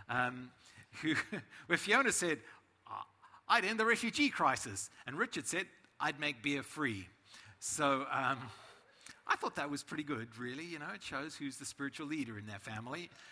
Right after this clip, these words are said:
And, uh, Richard's doing a fine job right there. Um, but every time I ask people this question, it doesn't take long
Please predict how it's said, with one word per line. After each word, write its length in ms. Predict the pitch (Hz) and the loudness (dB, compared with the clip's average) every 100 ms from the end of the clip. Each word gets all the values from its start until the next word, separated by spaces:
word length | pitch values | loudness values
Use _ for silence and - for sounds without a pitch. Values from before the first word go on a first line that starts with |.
| - - | -20 -10
And, 220 | 120 117 | -8 -2
uh, 80 | 120 | -2
Richard's 340 | 143 - 175 | -2 -4 -4
doing 180 | 185 185 | 0 0
a 40 | 196 | 4
fine 340 | 247 226 151 | 8 8 8
job 280 | 120 113 104 | 4 2 4
right 240 | 120 139 | 4 6
there. 280 | 143 113 117 - - - | 4 2 0 -8 -14 -2
Um, 580 | 143 139 147 147 156 151 151 - _ - - - _ _ _ _ _ - - _ _ _ _ - | 4 6 6 6 4 0 -10 -20 _ -20 -20 -20 _ _ _ _ _ -20 -20 _ _ _ _ 6
but 160 | 220 | 10
every 200 | 269 285 | 8 6
time 300 | - 240 226 | 6 8 8
I 80 | 214 | 8
ask 420 | 185 196 208 - | 10 12 10 8
people 240 | 196 185 175 | -2 0 -2
this 180 | 160 | -2
question, 460 | - 190 196 - 165 | -2 -2 -2 -4 -6
it 160 | 165 - | -4 0
doesn't 360 | 208 247 247 | 2 0 -6
take 320 | - 220 202 | -4 -4 -4
long 500 | 151 151 147 104 92 | -6 0 0 0 -4